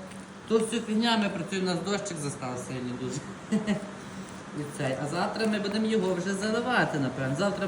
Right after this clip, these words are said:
перший шар. Бо зараз то, а може і зараз. Ну, зараз, напевно, ні. За два рази будемо заливати. Тут буде у нас біленька,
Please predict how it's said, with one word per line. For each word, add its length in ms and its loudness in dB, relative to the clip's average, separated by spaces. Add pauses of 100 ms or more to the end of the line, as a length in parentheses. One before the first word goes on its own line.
перший 380 2
шар. 380 2 (680)
Бо 60 -2
зараз 320 2 (100)
то, 60 -2 (140)
а 40 2
може 220 2
і 220 -4
зараз. 220 -4 (320)
Ну, 80 -2
зараз, 240 0
напевно, 340 2
ні. 200 2 (800)
За 60 -2
два 180 0
рази 240 4
будемо 260 0
заливати. 320 0
Тут 120 0
буде 180 0
у 20 0
нас 100 0 (120)
біленька, 680 4